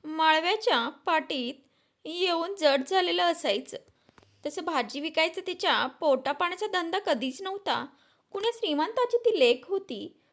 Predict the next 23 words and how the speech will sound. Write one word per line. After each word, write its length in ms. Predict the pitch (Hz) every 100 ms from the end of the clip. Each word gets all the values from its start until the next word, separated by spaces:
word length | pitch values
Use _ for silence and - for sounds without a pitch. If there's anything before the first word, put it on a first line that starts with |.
| -
असंही 440 | 262 302 240 277
नाही, 460 | 349 415 415 240 262 - _ _ -
पण 280 | 302 285
डब्यात 260 | 294 247 262 -
पैसा 420 | 269 226 277 233 -
खणानत 640 | - 339 370 453 254 247 -
असायचा. 400 | 277 214 294 - - _ _ _ _ -
त्या 100 | 285
आवाजाच्या 760 | 254 202 208 254 294 359 226 233
जोरावर 500 | 302 285 370 480 269 240
जगातील 520 | 269 220 247 - 277 190
सगळी 520 | - 277 233 247 370
सुखं 440 | 453 453 - 190 - _ _ _ _ -
विकत 440 | 359 370 349 453
घेता 260 | 427 427 392
येतील 680 | 403 427 427 240 - -
असे 220 | 277 285 403
तिला 240 | 440 440
वाटायचे. 480 | 330 285 - - - _ _ _ _ _ -
तिची 600 | 294 214 - 233 220 - _ -
समजूत 500 | - 359 349 349 330 -
खोटी 320 | 370 240 294
ठरवण्याकरिता 1000 | 415 392 330 330 381 427 440 427 214 208